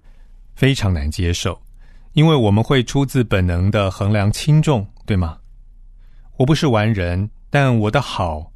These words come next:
多过我的坏”，所以我们没有预备好接受福音的观点，那就是我们的好行为至终都算不上好，因为在一个圣洁的神面前，他们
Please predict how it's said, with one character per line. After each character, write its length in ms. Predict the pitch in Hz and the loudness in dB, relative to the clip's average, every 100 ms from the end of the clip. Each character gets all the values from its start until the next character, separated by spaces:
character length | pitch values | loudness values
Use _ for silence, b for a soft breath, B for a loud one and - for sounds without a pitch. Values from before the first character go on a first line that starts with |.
| - | -2
多 200 | 165 170 | 2 2
过 240 | 160 151 117 | 2 0 2
我 160 | 82 | -2
的 120 | 78 | -6
坏”， 360 | 87 143 120 90 - - - b b | 0 0 0 -2 -14 -20 -20 b b
所 180 | - 151 | 0 2
以 80 | 180 | 2
我 160 | 127 | 2
们 160 | 110 117 | 4 4
没 80 | 147 | 4
有 180 | 143 - | 2 0
预 160 | 175 160 | 0 2
备 180 | 135 | 2
好 240 | 113 101 90 | 0 -4 -6
接 260 | - 117 | -4 -2
受 280 | 120 131 107 | -2 -2 -2
福 240 | 92 - 90 | -4 -8 -2
音 120 | 101 | -2
的 80 | 95 | -2
观 320 | 110 113 117 | 0 2 2
点， 200 | 104 - - - | 0 -8 -18 -14
那 100 | - | -4
就 160 | 101 104 | -2 -2
是 320 | 95 - 85 - - b b b b b | -2 -4 -8 -12 -20 b b b b b
我 160 | 131 135 | 2 4
们 40 | |
的 120 | 160 | 4
好 200 | - 104 | 0 -2
行 280 | 98 104 110 | -2 -2 0
为 340 | 107 87 95 113 - - - | -2 -4 -6 -8 -18 -20 -6
至 240 | 180 127 | -2 0
终 300 | 131 131 127 | 2 2 2
都 120 | 135 | 0
算 320 | 123 - 175 | -4 -2 -2
不 80 | 113 | -2
上 220 | 98 104 | -2 -4
好， 260 | 87 - - - - - - - - b b | -6 -10 -14 -20 -20 -20 -20 -20 -20 b b
因 100 | 160 | 4
为 100 | 160 | 4
在 200 | 143 156 | 4 2
一 100 | 131 | 2
个 180 | 123 123 | 2 0
圣 360 | - 175 143 117 | 2 2 4 2
洁 160 | 104 | 0
的 100 | 101 | -2
神 220 | 101 - 98 | -2 -2 0
面 180 | 117 101 | 2 0
前， 360 | - 85 82 | -2 -8 -6
他 120 | 90 | -2
们 220 | 120 107 | 0 0